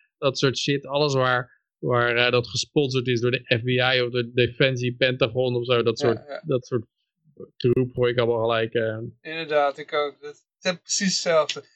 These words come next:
Speaker 2: Of met de leger, weet je wel. Dat, eh, heb je ook nog een hele patriotische films van, eh, waarin het leger verheerlijkt wordt. Eh,
Speaker 1: Ja.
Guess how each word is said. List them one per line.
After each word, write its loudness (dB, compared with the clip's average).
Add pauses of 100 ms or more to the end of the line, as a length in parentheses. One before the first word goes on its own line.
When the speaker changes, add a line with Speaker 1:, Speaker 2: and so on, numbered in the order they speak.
(140)
Speaker 2:
Of 0
met 4
de 6
leger, 2
weet -2
je -14
wel. 0
Dat, -16
eh, 0 (520)
heb -10
je -4
ook -2
nog -8
een -6
hele 2
patriotische -2
films -6
van, -4
eh, -6
waarin -8
het -20
leger -4
verheerlijkt -6
wordt. -12
Eh, -12
Speaker 1:
Ja. 4